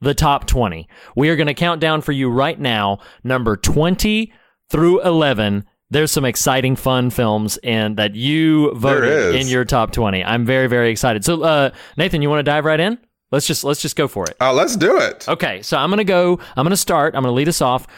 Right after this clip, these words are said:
Speaker 1: with number twenty. Number twenty is written by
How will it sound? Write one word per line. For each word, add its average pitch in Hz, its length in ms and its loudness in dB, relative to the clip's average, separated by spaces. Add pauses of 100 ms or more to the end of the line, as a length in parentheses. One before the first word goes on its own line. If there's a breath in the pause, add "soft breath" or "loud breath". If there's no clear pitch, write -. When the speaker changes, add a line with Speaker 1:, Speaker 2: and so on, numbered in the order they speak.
(140 loud breath)
Speaker 1:
with 139 320 0 (160)
number 175 800 0
twenty. 135 540 -2 (420 soft breath)
Number 156 360 0
twenty 139 640 -2 (440 soft breath)
is 151 580 2 (500)
written 214 580 0
by 170 640 2